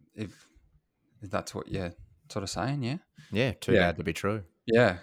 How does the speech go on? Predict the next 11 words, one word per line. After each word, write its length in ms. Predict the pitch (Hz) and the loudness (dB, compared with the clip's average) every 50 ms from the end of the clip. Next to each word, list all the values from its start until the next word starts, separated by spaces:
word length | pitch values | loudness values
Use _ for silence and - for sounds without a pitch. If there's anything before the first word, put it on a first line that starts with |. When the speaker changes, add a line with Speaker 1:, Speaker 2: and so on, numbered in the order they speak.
| - - | -6 -4
Speaker 1:
yeah. 260 | 113 107 101 92 90 - - | -2 0 0 -2 -2 2 6
That 160 | 139 151 123 | 6 8 8
usually 300 | 123 123 110 95 95 90 | 6 4 2 2 0 0
means 200 | 90 90 87 85 | 0 -2 -2 -2
you 60 | 90 92 | -2 -4
get 140 | 90 - | -4 -2
beaten 220 | - 90 87 85 85 | -2 -2 -2 -4 -4
by 240 | 90 87 87 85 87 | -4 -2 -2 0 0
eight 80 | 85 87 | -2 -2
hundred 260 | 87 82 - 92 110 | -2 -4 -6 -8 -6
lengths, 360 | 120 107 117 110 - - - | -4 -4 -4 -4 -6 -12 -16